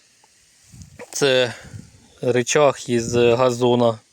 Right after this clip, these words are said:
Поворачувати. Приварили це теж з газона. Плече.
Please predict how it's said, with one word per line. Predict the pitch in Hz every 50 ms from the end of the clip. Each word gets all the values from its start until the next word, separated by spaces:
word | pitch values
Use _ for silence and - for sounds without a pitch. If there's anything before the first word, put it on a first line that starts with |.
| - - - - - - - - - - - - - - - _ _ _ -
Поворачувати. | 135 123 120 127 127 127 127 123 117 - - 123 117 113 113 113 - - - - _ _ _ _ _ _ _ _ _ _ _ - - - - - _ _ _ _ _ -
Приварили | 123 127 127 127 127 127 123 127 127 123 123 120
це | 117 - - 135
теж | 117 - 147 165 156 127
з | 127 131 123 120 117
газона. | 120 127 127 123 120 127 131 127 123 123 120 117 117 - _ - - _ _ _ _
Плече. | - 135 127 123 120 - - - 131 127 120 117